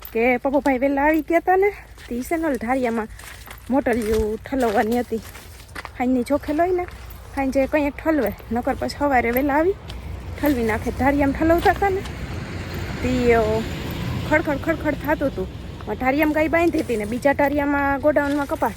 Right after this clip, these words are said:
ઠલવતા હતા. તે ઓલો ખડખડ થાતું હતું ને, તે કાયમ, અ, ગાયને એમ હોય કે કંઈ અવાજ તો આવતો ન હોય. ગાય ભડકીને તે અંદર ખડની ખાણ ન ખાય.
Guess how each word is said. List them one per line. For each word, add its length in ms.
ઠલવતા 300
હતા. 140
તે 100
ઓલો 180
ખડખડ 420
થાતું 320
હતું 200
ને, 60
તે 180
કાયમ, 640
અ, 0
ગાયને 360
એમ 120
હોય 180
કે 200
કંઈ 200
અવાજ 280
તો 60
આવતો 280
ન 80
હોય. 180
ગાય 160
ભડકીને 460
તે 160
અંદર 220
ખડની 320
ખાણ 320
ન 120
ખાય. 240